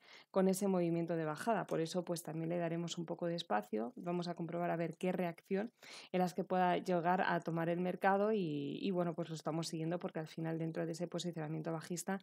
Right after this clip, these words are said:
ha marcado como una especie de corrección.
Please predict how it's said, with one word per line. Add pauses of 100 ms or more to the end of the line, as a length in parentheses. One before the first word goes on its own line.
(400)
ha
marcado
como
una
especie
de
corrección.